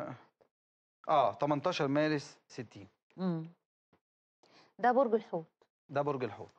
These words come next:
Speaker 2: والحوت السنة دي كويس أوي. آه، آه، عنده حس عالي جدًا.
Speaker 1: مم.
Speaker 2: وعنده قدرات، آه، آه، روحانية عالية أوي.
Speaker 1: مم.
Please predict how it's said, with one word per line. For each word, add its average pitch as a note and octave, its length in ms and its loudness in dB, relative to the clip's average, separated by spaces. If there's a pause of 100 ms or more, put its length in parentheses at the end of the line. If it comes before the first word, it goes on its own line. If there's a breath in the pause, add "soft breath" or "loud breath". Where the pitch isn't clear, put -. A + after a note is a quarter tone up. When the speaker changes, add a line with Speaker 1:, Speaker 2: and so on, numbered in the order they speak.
(160)
Speaker 2:
والحوت G#3+ 400 0
السنة G3+ 300 -4
دي F#3+ 140 -6
كويس F#3 380 -4
أوي. C#3 200 -14 (1400)
آه، F3 1000 4 (100)
آه، E3 360 -4
عنده G#3+ 420 2
حس - 360 -2
عالي F#3+ 480 2
جدًا. D#3 380 -4 (480)
Speaker 1:
مم. A#2 180 -6 (180)
Speaker 2:
وعنده G3 720 -2
قدرات، G3 560 2 (200)
آه، D#3 460 -4 (840)
آه، F3+ 300 -2
روحانية G#3 680 2
عالية G#3 540 2
أوي. E3 120 2
Speaker 1:
مم. C#3+ 60 -14